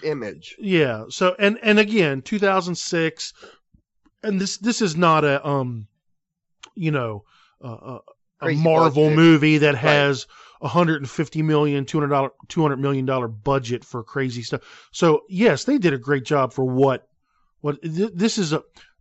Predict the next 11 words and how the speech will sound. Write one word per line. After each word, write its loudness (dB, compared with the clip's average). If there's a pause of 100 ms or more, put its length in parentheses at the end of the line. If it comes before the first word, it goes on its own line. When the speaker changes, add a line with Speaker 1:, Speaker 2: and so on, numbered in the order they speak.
(280)
Speaker 2:
to -4
me, 4
this 0
is, -2
um, -6 (500)
a-, -8
another 2
level 2
over -2
Sci-Fi -2
Channel -4